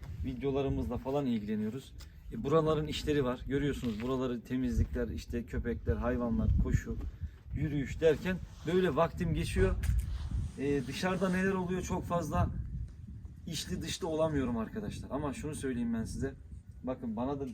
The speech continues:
e, bugün bir baktım Instagram'a. Bana da mesaj atan arkadaşlar var. Özellikle bu Konya'da işte Ankara'daki, e, hayvan katliamlarıyla alakalı. Ya inanın o kadar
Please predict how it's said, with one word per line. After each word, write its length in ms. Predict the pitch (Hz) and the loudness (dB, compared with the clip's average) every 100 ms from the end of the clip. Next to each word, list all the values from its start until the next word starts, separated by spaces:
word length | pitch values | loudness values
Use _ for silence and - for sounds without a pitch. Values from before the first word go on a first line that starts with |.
| 101 | -4
e, 380 | 123 127 127 117 | -2 0 -2 -4
bugün 200 | 120 143 | -2 -2
bir 180 | 135 127 | 0 2
baktım 340 | 135 - 160 | 0 0 -2
Instagram'a. 560 | 135 - 131 127 151 165 - - - | -2 -2 -2 0 -2 -4 -10 -14 -6
Bana 200 | 135 160 | 0 2
da 80 | 170 | 0
mesaj 380 | 156 151 165 151 | -2 -2 -2 -2
atan 300 | - - 156 160 | -6 -2 -2 -2
arkadaşlar 640 | - 139 156 147 147 - 151 | -4 -4 -2 -2 -2 0 0
var. 220 | 139 156 - - - - - - - | 2 -2 -6 -20 -20 -20 -20 -20 -8
Özellikle 680 | 127 123 147 147 147 147 127 | -4 0 0 -2 -4 -4 0
bu 220 | 151 151 - - | -2 -4 -10 -6
Konya'da 480 | 147 151 143 117 123 | -2 0 0 2 -2
işte 400 | 123 - 143 139 - - _ | -2 2 4 4 -2 -20 _
Ankara'daki, 800 | 127 147 143 139 123 123 135 131 - - - - - - | 0 2 2 2 0 -2 -2 -4 -6 -20 -20 -20 -20 -8
e, 400 | 117 113 113 113 - | -2 0 0 -2 -4
hayvan 440 | 104 123 131 143 | 0 2 4 2
katliamlarıyla 1000 | 127 131 123 127 127 127 127 123 131 117 120 | 0 -2 -2 2 2 4 2 2 0 0 2
alakalı. 600 | 117 120 - 127 135 160 - - - - - - | 4 2 2 -4 -4 -6 -12 -20 -20 -20 -14 0
Ya 160 | 127 - | 0 2
inanın 360 | 143 165 160 - | 0 0 -2 -4
o 100 | 151 | -2
kadar 320 | 160 151 165 | 0 2 0